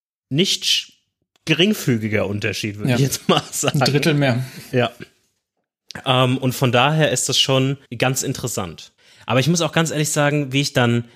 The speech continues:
Speaker 1: speziell, wir, ich bleibe jetzt noch ein bisschen bei, bei dem Pro, die Farben finde ich schon teilweise schwierig. Da habe ich mich echt schwierig mitgetan, wie ich dann diese Optionen da gesehen habe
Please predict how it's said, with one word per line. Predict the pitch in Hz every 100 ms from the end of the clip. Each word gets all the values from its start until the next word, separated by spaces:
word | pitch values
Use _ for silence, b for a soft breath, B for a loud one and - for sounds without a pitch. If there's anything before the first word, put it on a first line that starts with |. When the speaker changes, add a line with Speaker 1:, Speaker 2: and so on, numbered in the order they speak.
| -
Speaker 1:
speziell, | - 147 - 180
wir, | 156 147
ich | 143 135
bleibe | 139 - 156
jetzt | 175
noch | 156
ein |
bisschen | 139 135
bei, | 117
bei | 113 110
dem | 104
Pro, | - 131 110 107 135 _ -
die | -
Farben | - - 117 156
finde | 156 - 139
ich | 123
schon | 139
teilweise | 131 131 120 113 104
schwierig. | - 120 110 92 - - _ _ -
Da | - 165
habe | 170 160
ich | 151
mich | 143
echt | 143 139
schwierig | - 147 151 135 113
mitgetan, | 117 - 113 120
wie | 117
ich | 117
dann | 139 143 143
diese | 135 123
Optionen | 117 - 147 147
da | 110 98
gesehen | 95 98 95 92
habe | 104 131